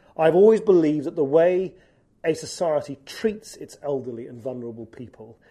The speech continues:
is a true mark of its identity. With an ageing population, rising numbers of people suffering from dementia, and millions of people in need of care with basics like washing, dressing, or, or feeding themselves,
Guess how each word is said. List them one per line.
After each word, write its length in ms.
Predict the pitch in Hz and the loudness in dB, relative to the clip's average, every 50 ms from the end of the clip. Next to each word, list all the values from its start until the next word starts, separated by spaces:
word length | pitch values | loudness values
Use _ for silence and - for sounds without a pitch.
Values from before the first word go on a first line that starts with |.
| _ _ _ _ - | _ _ _ _ -10
is 140 | 190 139 | -8 -6
a 60 | 151 151 | -6 -6
true 340 | - - - - 226 226 | -8 -8 -6 -4 -2 -2
mark 420 | 202 175 151 131 120 131 143 _ - | -2 -4 -6 -6 -8 -10 -14 _ -14
of 100 | 160 160 | -12 -10
its 140 | 185 - - | -10 -8 -8
identity. 540 | 196 196 208 220 196 - - - _ - - _ _ _ _ _ _ _ _ _ _ _ _ _ _ _ _ _ _ - | -4 -2 0 -2 -2 -4 -8 -16 _ -20 -20 _ _ _ _ _ _ _ _ _ _ _ _ _ _ _ _ _ _ -8
With 140 | 139 131 | -4 -2
an 60 | 156 160 | 2 4
ageing 280 | 170 185 180 190 185 | 4 4 4 2 -2
population, 720 | - - 180 185 - 175 165 170 170 170 - - 175 131 123 | -2 0 0 0 0 2 2 2 2 0 -2 -8 -6 -4 -2
rising 400 | 143 147 160 170 160 185 190 180 | 0 2 2 0 0 -2 -2 -2
numbers 340 | 175 180 180 170 185 180 | -2 -2 -2 -6 -8 -8
of 100 | 180 156 | -10 -12
people 380 | - - 175 156 - 165 - - _ _ _ _ _ _ | -12 -12 -12 -12 -12 -14 -14 -16 _ _ _ _ _ _
suffering 400 | - - - 190 - - 185 156 | -8 -4 -4 -4 -4 -4 -8 -8
from 160 | - - 160 | -8 -8 -8
dementia, 520 | 147 160 160 156 156 151 - - 165 160 - - - _ - | -4 -2 -2 -2 -2 -4 -6 -6 -6 -6 -8 -12 -16 _ -8
and 180 | 165 147 151 | -6 -2 0
millions 300 | 170 190 220 214 196 - | 2 4 4 4 4 2
of 120 | 170 165 - | 0 -6 -6
people 320 | - 170 151 - 160 160 | -8 -10 -8 -10 -8 -8
in 140 | - 139 147 | -6 -4 -4
need 180 | 156 156 151 | -4 -4 -4
of 140 | 139 135 - | -4 -6 -6
care 300 | - - - 165 147 143 | -8 -6 -2 -2 0 0
with 180 | 135 131 - - | -2 -4 -2 0
basics 500 | 165 165 170 170 - - 185 - - - | 0 0 0 -2 -8 -12 -12 -12 -14 -20
like 120 | 104 101 107 | -20 -20 -10
washing, 420 | 123 165 156 - - - 160 160 151 _ _ _ _ _ _ | -8 -8 -8 -8 -10 -16 -16 -16 -20 _ _ _ _ _ _
dressing, 420 | _ - 156 147 - - - 156 151 | _ -6 -6 -6 -6 -10 -14 -16 -16
or, 140 | - 95 - _ | -18 -20 -20 _
or 100 | - 117 | -20 -16
feeding 380 | - - 185 170 139 127 117 | -10 -6 -6 -6 -6 -6 -10
themselves, 560 | 107 101 - - - 101 98 113 120 - _ | -12 -16 -18 -18 -18 -18 -18 -20 -20 -20 _